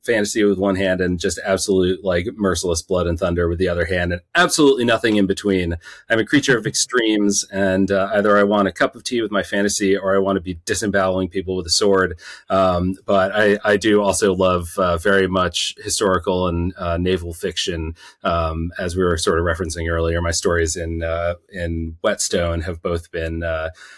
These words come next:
I don't know if pushing the boundaries is maybe an exaggeration, but, um, s-,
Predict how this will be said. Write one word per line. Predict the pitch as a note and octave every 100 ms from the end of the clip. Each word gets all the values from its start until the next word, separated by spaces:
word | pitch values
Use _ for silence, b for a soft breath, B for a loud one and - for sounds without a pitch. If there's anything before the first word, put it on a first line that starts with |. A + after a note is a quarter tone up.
| B -
I |
don't | D#3 A2
know | G2+
if | F#2 _
pushing | - - G2 F#2
the |
boundaries | F2+ F#2+ F#2+ F2+ E2+ E2 -
is | E2 D#2+ E2 - G#2
maybe | F#2+ F2+ E2
an | D#2+
exaggeration, | E2 D#2+ D#2 D#2+ E2+ E2 D#2 D#2+ D#2+ D#2+
but, | F2+ E2 E2 - -
um, | F2 D#2+ D2+ D2+ E2+ _ _ _
s-, | - -